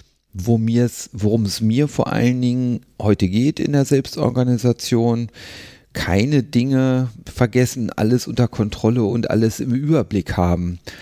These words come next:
Nie dieses Gefühl haben von, "Huch, äh, da war doch noch was, ich wollte doch noch irgendwas machen, was war das bloß?" Und dann grübelt man und hat diese Unsicherheit von, "Irgendwas wollte ich noch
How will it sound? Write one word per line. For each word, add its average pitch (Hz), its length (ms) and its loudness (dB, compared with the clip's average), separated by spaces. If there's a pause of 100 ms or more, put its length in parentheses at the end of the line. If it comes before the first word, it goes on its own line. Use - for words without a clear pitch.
(180)
Nie 113 200 2
dieses 135 280 -4
Gefühl 147 360 0
haben 117 280 0
von, 104 300 0
"Huch, 170 380 0
äh, 113 380 0
da 98 220 2
war 92 100 2
doch 165 200 2
noch 135 140 -4
was, 123 200 0
ich - 140 -8
wollte 120 220 2
doch 120 60 -2
noch 90 160 -2
irgendwas 95 480 0
machen, 147 480 -2 (300)
was - 180 2
war 131 160 2
das 143 220 -2
bloß?" 131 400 0
Und 110 120 -6
dann 104 120 0
grübelt 151 420 0
man 123 340 0
und 113 160 -2
hat 110 200 0
diese 101 240 2
Unsicherheit 117 480 0
von, 104 320 -2
"Irgendwas 110 640 0
wollte 107 240 0
ich - 120 -8
noch 104 320 0